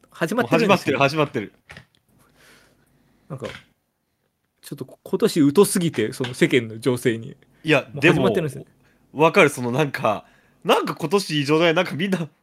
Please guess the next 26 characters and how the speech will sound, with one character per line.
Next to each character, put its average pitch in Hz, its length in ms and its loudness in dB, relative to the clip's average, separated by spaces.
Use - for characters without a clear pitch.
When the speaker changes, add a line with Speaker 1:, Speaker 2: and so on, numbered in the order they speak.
Speaker 2:
「お、 202 260 -10
始 165 180 -10
ま 175 80 -8
っ 170 40 -14
て - 100 -12
る」 165 100 -6
っ - 20 -8
て 135 480 0
な 151 120 6
っ - 80 -10
て - 100 0
る。 101 120 -2
な 131 140 0
ん 120 40 -6
か 101 100 -6
周 123 340 4
り 131 40 0
み 127 140 -4
ん 123 100 -6
な。 113 220 -6
Speaker 1:
な 233 100 -8
ん 208 100 -10
か、 107 260 -6
ま 180 140 -2
あ 139 100 -6
前 269 300 -4